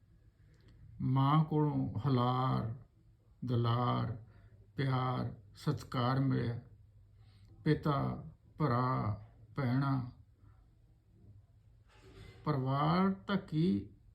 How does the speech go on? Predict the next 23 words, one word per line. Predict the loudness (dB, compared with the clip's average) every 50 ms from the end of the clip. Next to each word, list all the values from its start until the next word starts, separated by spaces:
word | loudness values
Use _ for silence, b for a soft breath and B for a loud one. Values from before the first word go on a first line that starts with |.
| -20 -20 -20 -20 -20 -20 -20 -20 -20 -20
ਸਮਾਜ | -18 -16 -14 -6 -2 0 2 2 2 2 2 0 0 0 0 -2 -2 -4 -10 -18 -20 -20 -20 -20 -20 -20 -20 -20 -20 -20 -20 -20 -20 -20 _ -20 -20 -20 _ -20 _ -20
ਸਾਡਾ | -18 -6 -4 -2 -2 0 -2 -2 -6 -8 -14 -20 -20 -20 -14 -8 -6
ਜੋ | -4 -4 0 2 2 2
ਵੀ | 2 0 0 -2
ਹੈ, | -2 -2 -2 -4 -4 -8 -20 -20 -20 _ -20 -20 -20 -20 -20 _ -20 -20 -20 -20 -20 -20 -20 -20 -20 -20 -12 -8
ਉਸ | -2 -2 -2 -2 -2 -6 -6 -6 -6 -8 -12 -20 -20 -20 -20 -20 -20 -20 -20 -20 -20 -20 -20 -20 -20 -20 -20 -20 -20 -20 -20 -20 -20 -20 -20 -12 -6
ਪਰਿਵਾਰ | -2 -2 0 0 2 0 0 2 2
ਨਾਲ | 2 0 0 0
ਜੁੜਿਆ | 0 0 0 0 0 0
ਹੋਇਆ | 0 0 0 0
ਹੈ, | -2 -4 -4 -8 -10 -10 -12 b b b b b b b b b b
ਸਾਰਿਆਂ | -6 -6 -4 -2 -2 0 0 4 6 6
ਨੇ | 6 6 6
ਹੀ | 2 0 -4 -6 -8 -14 -20 -20 -14 -2
ਖੁਸ਼ੀਆਂ | 2 2 2 2 2 0 2 2
ਮਨਾਈਆਂ | 4 4 4 4 4 4 4 4 4 2 -2 -8 -12 -8
ਆਉਣ | -4 -2 0 2 4 4
ਦੀਆਂ, | 4 4 4 0 -2 -6 -10 -18 -20 -20 -20 -20 -20 -20 -20 _ _ _ -20 _ -20 -20 -20 -18 -4 2
ਇਸ | 4 4 4 4 2
ਧਰਤੀ | 0 0 0 -2 -4 -4 -6
ਤੇ | -4 -4 -4 -4
ਆਉਣ | -2 -2 -2 0 0 0
ਦੀਆਂ, | 0 0 0 0 0